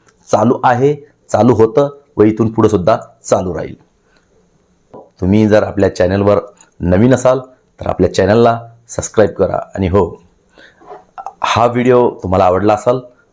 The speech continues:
तर लाईक, शेअर, कमेंट करा आणि हो, हा व्हिडिओ शेअर करा जेणेकरून, अ, जे लोक बोलतात ना पाठीमागं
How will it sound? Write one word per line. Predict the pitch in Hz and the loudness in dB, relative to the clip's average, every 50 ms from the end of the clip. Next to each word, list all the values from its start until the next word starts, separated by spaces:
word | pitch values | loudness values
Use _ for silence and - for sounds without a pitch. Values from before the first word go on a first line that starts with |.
| _ - | _ -4
तर | 82 | 0
लाईक, | 85 87 98 98 - | 2 2 2 0 0
शेअर, | - 107 104 104 | 0 0 0 2
कमेंट | - - 95 101 107 107 110 | 0 -2 0 0 0 0 0
करा | 113 110 117 120 120 - - - - _ - | 0 0 0 -2 -4 -8 -14 -18 -16 _ -2
आणि | 95 101 | -2 0
हो, | 92 98 101 87 - - _ _ | 2 2 2 0 0 -6 _ _
हा | - - - 98 | -16 -4 -2 -2
व्हिडिओ | 107 110 117 117 127 123 | 0 0 0 0 0 -2
शेअर | - - 113 107 107 | 0 0 2 2 2
करा | 104 - 101 92 87 | 2 0 0 0 0
जेणेकरून, | 85 87 - 101 101 107 107 117 117 117 110 - - - - _ _ _ - | -4 -2 -2 0 2 2 2 2 2 2 0 0 -4 -8 -18 _ _ _ 0
अ, | 82 87 90 90 87 90 87 82 | 2 4 4 4 4 2 0 0
जे | 107 110 110 | 0 2 4
लोक | 113 110 113 123 | 4 2 2 0
बोलतात | 107 95 101 107 104 123 123 147 | 2 2 2 2 2 0 0 2
ना | 151 135 | 0 -2
पाठीमागं | - - - 98 - - 107 110 107 101 98 | -2 -2 -4 -4 -2 0 0 2 2 2 0